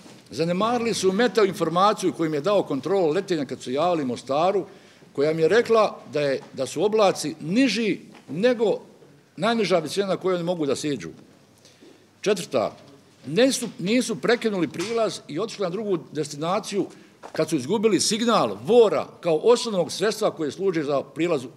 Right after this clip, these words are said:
na aerodrom Mostaru. Peta, zamijenili su initial approach fixa, final approach fixa, znači zamijenili su dva, dvije tačke,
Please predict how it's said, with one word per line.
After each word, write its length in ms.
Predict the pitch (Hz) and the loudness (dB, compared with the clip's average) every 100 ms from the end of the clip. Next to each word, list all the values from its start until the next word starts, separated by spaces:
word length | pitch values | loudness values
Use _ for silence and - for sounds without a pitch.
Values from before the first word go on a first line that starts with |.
| - | -10
na 80 | 131 | -6
aerodrom 240 | 151 127 | -4 -4
Mostaru. 400 | 107 - 123 120 - - - - - _ _ - - | -8 -6 -4 -6 -8 -18 -20 -20 -20 _ _ -10 2
Peta, 420 | 220 - 123 87 - | 2 2 -4 -6 -10
zamijenili 540 | - 156 180 240 233 220 | -10 -6 -2 0 0 -4
su 260 | - 202 - - | -4 -4 -4 -8
initial 440 | 151 226 - 190 | -6 -4 0 0
approach 420 | 165 180 208 165 | 0 0 0 0
fixa, 360 | - 190 - 165 | -4 -6 -4 -6
final 420 | - 185 156 127 - - - 170 | -4 -2 -2 -4 -8 -18 -8 -8
approach 320 | 135 185 139 | -4 -4 -4
fixa, 220 | 180 165 | -6 -6
znači 200 | 151 175 | -2 -2
zamijenili 360 | 156 170 220 202 | -2 -4 -4 -4
su 120 | 156 | -6
dva, 360 | 127 190 170 - | -2 2 2 -2
dvije 180 | 139 190 | -4 -4
tačke, 440 | - 185 185 123 | 0 -2 -2 -8